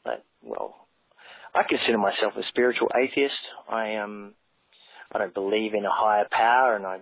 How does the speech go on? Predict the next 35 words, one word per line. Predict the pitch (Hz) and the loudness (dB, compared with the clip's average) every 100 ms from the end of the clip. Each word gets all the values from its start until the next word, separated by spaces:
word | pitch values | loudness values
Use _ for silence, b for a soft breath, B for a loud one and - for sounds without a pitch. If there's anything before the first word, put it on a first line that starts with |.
| _ - | _ -8
don't | 110 107 | -8 -6
believe | 107 107 | -6 -6
in | 101 | -4
any | 131 120 110 | -4 -4 -2
gods | 101 98 107 | -2 -2 -6
whatsoever. | 120 - 117 139 143 139 B B B B - | -6 -2 2 2 2 -4 B B B B -8
But | 131 120 _ _ - | -8 -8 _ _ -10
there's | 123 131 - | -2 -2 2
something | 151 143 143 127 117 _ _ - | 0 2 -2 -2 -8 _ _ -8
about | 110 127 123 117 | 2 4 4 2
a | |
connection | - 120 113 127 - 113 | -2 -2 0 0 -2 -4
with | 101 | -4
nature | 107 107 110 - 98 | 0 0 0 -2 -2
that | 101 104 | -2 -6
we're | 107 110 - - | -2 -2 -2 -2
from | 117 110 98 | 0 2 0
it, | - _ 95 | -6 _ -14
and | 98 95 | -14 -12
we | 98 98 | -14 -10
return | 95 - 110 107 104 | -10 -4 -2 -2 -4
to | 104 95 | -6 -4
it, | 95 _ - | -6 _ -12
and | 98 95 90 98 _ - | -10 -10 -14 -20 _ -4
what's | 107 - - - _ 107 | -4 -4 -14 -14 _ -12
in | 98 95 | -10 -4
nature, | 101 101 - 110 - B B B B B B B B B B B B B - | -4 -2 -2 -2 -4 B B B B B B B B B B B B B -2
you | 139 | 0
know, | 127 131 127 | 2 0 2
in | 123 | 4
all | 135 | 2
the | 113 | 0
plants | - 131 131 - | 0 2 2 0
and | 110 | -4
trees | - 147 139 | 2 4 4